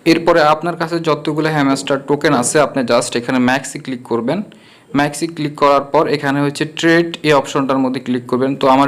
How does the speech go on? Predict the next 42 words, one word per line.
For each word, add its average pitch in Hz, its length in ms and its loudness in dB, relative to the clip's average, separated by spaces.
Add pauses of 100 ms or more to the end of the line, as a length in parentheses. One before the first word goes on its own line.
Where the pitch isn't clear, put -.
যেহেতু 143 280 0
কোনো 131 200 2
প্রকার 139 280 2
হ্যামস্টার 127 480 0
টোকেন 123 320 0
তেমন 117 240 2 (180)
নাই, 135 160 0 (560)
আমার 127 200 4
হচ্ছে 131 240 -4
কনভার্ট 120 360 2 (260)
হবে 131 220 4
না। 135 120 0
তো 117 40 4 (160)
আপনাদের 147 280 2 (120)
যখন 147 180 0 (100)
এক 139 40 -4 (100)
ডলার 131 280 2
বা 131 120 4
এক 127 120 -6
ডলারের 131 380 0
বেশি 131 260 -4
হ্যামস্টার 127 400 0 (100)
টোকেন 123 200 -2 (100)
থাকবে 151 260 -2 (140)
এখানে 127 220 0 (100)
সবগুলো 131 280 0 (120)
চলে 135 200 2
আসবে। 147 220 0
এরপর 147 200 0 (120)
ট্রেড 143 260 2
অপশনে 147 360 0
ক্লিক 143 280 -4
করে 160 180 2 (600)
আরেকটা 143 340 2
অপশন 156 280 -6
আসবে, 156 240 -2
এখানে 151 240 -2
ক্লিক 143 240 -2
করলে 151 220 0
হচ্ছে 151 260 0
আপনাদের 135 380 0 (100)
হ্যামস্টার 139 380 0